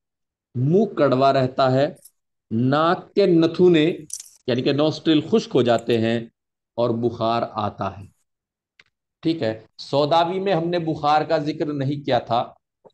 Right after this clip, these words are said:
बल्कि क्या, क्या था? ये वो टाइप है जिस, जो कि कैंसर बन सकती है, कैंसर बन जाती है।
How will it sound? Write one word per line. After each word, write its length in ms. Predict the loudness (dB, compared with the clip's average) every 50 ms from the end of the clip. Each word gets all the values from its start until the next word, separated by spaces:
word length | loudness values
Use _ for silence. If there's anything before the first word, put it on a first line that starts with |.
| _ -4
बल्कि 280 | -4 -4 -2 -4 -6
क्या, 240 | -6 -4 -2 -2 -2
क्या 200 | -2 -2 -2 -2
था? 140 | 0 0 -2
ये 180 | 0 0 -2 -2
वो 380 | 0 0 0 0 -2 -4 -8 -14 _ _ _ _ _ _ _ _ _ _ _ _ _ _ -2
टाइप 320 | -2 0 0 0 -2 -2 -2
है 120 | -2 -2
जिस, 240 | -2 -4 -6 -8 -10
जो 280 | -14 -8 -4 -4 -4 -2
कि 120 | -2 -6
कैंसर 500 | -6 -4 -6 -4 -4 -4 -4 -4 -6 -6
बन 260 | -4 -4 -4 -4 -4
सकती 400 | -4 -6 -10 -10 -10 _ -10 -6
है, 100 | -6 -6
कैंसर 440 | -6 -4 -4 -4 -4 -4 -6 -8 -6
बन 240 | -4 -4 -4 -4 -4
जाती 380 | -4 -4 -6 -6 -8 -10 -10 -8
है। 240 | -10 -12 -14 -18